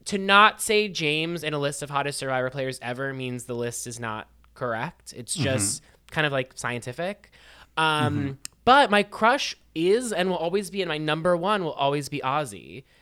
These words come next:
Speaker 1: Ozzy, Ozzy, Ozzy.
Speaker 2: Oh.
Speaker 1: Now, Ozzy more, I'm more in, like, the, uh, Cook Islands, Micronesia iteration of Ozzy.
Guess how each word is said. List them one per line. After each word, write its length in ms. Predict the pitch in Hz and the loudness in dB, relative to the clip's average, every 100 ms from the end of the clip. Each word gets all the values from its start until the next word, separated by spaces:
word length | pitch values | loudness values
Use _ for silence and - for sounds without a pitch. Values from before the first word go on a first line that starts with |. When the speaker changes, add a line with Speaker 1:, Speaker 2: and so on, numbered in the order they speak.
| _ _ - | _ _ 0
Speaker 1:
Ozzy, 300 | 143 160 170 | 2 4 4
Ozzy, 280 | 160 156 147 | 4 4 2
Ozzy. 260 | 123 127 | 2 2
Speaker 2:
Oh. 320 | 180 262 202 | 2 4 4
Speaker 1:
Now, 440 | 196 190 185 180 175 _ _ | 8 8 8 4 -2 _ _
Ozzy 420 | 170 180 180 185 | 4 4 4 -2
more, 720 | 175 175 175 180 185 185 196 190 | -2 -4 0 2 6 8 8 6
I'm 160 | 170 170 | 4 2
more 280 | 170 170 170 | 2 6 6
in, 160 | 170 | 4
like, 300 | 170 160 147 | 0 -2 -4
the, 200 | 139 147 | 2 2
uh, 340 | 143 139 135 131 - _ | 4 4 4 2 -4 _
Cook 220 | - 170 143 | -2 -2 4
Islands, 380 | 143 147 147 | 2 2 -2
Micronesia 720 | 139 135 139 131 135 139 170 151 | -4 -2 -2 -4 -4 -2 0 0
iteration 500 | 139 123 127 - 175 | -2 -2 -4 -4 -4
of 80 | 160 | -2
Ozzy. 560 | 170 185 190 208 214 | 0 -2 -4 -4 -6